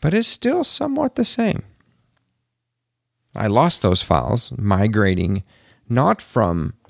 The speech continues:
cloud to cloud, but from platform to platform. An Essentials server here in my house to a nas,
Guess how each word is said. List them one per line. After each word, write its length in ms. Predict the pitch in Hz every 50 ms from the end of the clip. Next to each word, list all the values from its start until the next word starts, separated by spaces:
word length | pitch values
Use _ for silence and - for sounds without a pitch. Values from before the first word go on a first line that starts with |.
| _
cloud 540 | - - - 117 101 98 98 92 95 - - _ _ _ _ -
to 100 | - -
cloud, 600 | - - - 101 87 78 71 87 104 123 127 - _ _ _ _ _ _ _ _
but 360 | - 101 95 - - - - - _ _ _ _ _ _ _ _ _ _
from 560 | _ - - - 110 95 85 85 85 - 107 - _ _
platform 580 | - - - 104 98 - - - - - - - -
to 60 | -
platform. 640 | - - - 117 147 156 - - - - - - _ _ _ _ _ _ _ _ _ _ _ _ _ _ _ _ _ _ _ _ _ _ _ _ _ _ _ _ _ _ _ _ _ _ _ _ _ _ _ _ _ _ _ _ -
An 80 | 107
Essentials 540 | 107 98 - - 123 123 113 - 98 90 85
server 460 | - - 92 82 73 - 90 123 143 - _ _ _ _ _ _ _ _ _ _ _ _ _ _ _ _ _
here 220 | _ - 104 95
in 140 | 92 82 82
my 100 | 80 64
house 460 | 87 90 76 76 - - - - - - _ _ _ _ -
to 340 | - - - 85 85 80 71 -
a 80 | 85
nas, 540 | 87 92 92 82 - - - - - -